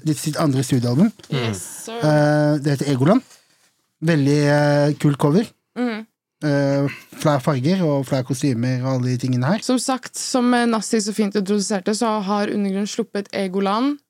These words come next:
Speaker 2: det sitt andre studioalbum. Hva er forskjellen på studioalbum og album?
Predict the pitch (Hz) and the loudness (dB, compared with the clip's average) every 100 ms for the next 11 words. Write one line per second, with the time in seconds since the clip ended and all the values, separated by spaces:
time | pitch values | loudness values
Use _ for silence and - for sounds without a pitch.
0 | _ _ _ _ _ 208 - 202 185 - | _ _ _ _ _ -6 -4 -4 -4 -4
1 | 190 180 185 170 185 180 190 185 180 214 | -2 -2 -4 -6 -4 -4 -2 -2 -2 -4
2 | 233 302 - 427 247 214 240 - 180 175 | 0 -2 -4 -4 -2 -2 -4 -4 -2 -2
3 | 180 185 196 - 175 180 | -2 -2 -2 -2 -4 -4